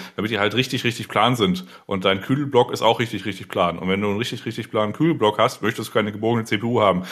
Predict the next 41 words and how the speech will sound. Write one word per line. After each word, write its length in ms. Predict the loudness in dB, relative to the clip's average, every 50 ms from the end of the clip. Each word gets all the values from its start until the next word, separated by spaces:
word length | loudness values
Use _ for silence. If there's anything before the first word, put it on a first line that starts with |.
| -10 -12 -10 -4
Das 80 | -4 0
ist 80 | 2 2
der 80 | 4
Grund, 240 | 6 6 4 4 2
wieso 180 | 0 0 2 2
dann 160 | 2 2 0
quasi 460 | 2 2 4 4 4 4 2 0 0 -4 -12 _ _ _ _ _ _ _ _ _ _ 0
in 160 | 2 2 2
diesem 300 | 4 4 6 6 6 6
speziellen 480 | 4 2 0 2 4 4 6 6 6 4
Anwendungsfall, 800 | 2 2 2 2 2 2 0 -2 -2 -2 0 2 2 2 2
T 180 | 2 0 0 2
M, 240 | 2 0 -2 -4 -6 -12 -20 -20 -20 -20 _ _ _ 0
äh, 500 | 2 4 6 6 6 4 2 0 0 -2
es 140 | -2 -2 2
dann 240 | 2 2 2 2 2
halt 220 | 2 2 2 2
für, 280 | -2 -2 0 2 2 2
weiß 160 | 2 0 0
nicht, 180 | -2 -4 -4 -4
zwanzig 340 | -2 -2 -2 -2 -2 -2 0
Euro 220 | 2 2 4 2
oder 140 | 2 2 0
wie 80 | 0 0
auch 80 | 0
immer 140 | 2 2 2
der 120 | 2 0
Kram 240 | 2 2 2 2 2
kostet, 340 | 2 0 -2 -2 -2 -6 -4
vielleicht 160 | -4 -4 -4
sogar 180 | -4 -4 -4 -2
dreißig, 380 | 0 0 0 2 0 0 0
halt 160 | 0 0 0 0
so 80 | -2
einen 60 | -2
kleinen 200 | 0 0 0 2
Alurahmen 560 | 2 2 4 6 6 6 6 6 4 4 4 2
gibt, 280 | 2 0 0 -2 -2
der 100 | 0 2
dann 120 | 2 0 0
quasi, 440 | 0 2 2 2 2 2 0 0